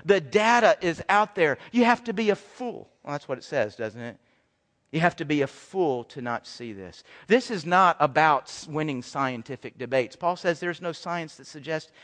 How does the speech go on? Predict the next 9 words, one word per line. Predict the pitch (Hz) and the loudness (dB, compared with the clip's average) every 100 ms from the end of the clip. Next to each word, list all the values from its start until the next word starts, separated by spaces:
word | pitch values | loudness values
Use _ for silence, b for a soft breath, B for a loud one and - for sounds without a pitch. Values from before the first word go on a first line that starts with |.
| b | b
anything | 170 170 - 160 143 | -8 -6 -6 -8 -6
differently. | 175 196 - 143 - 117 80 - _ _ _ _ _ _ _ _ _ _ _ _ | -6 -6 -8 -12 -12 -14 -16 -18 _ _ _ _ _ _ _ _ _ _ _ _
You | 214 | 0
say, | 240 | 4
"Well, | 220 214 226 | 6 4 4
what | 226 269 | 2 2
does | 190 | 2
this | 226 | -6
suggest? | - 196 165 269 196 - - - | -8 -8 -2 0 0 -8 -18 -20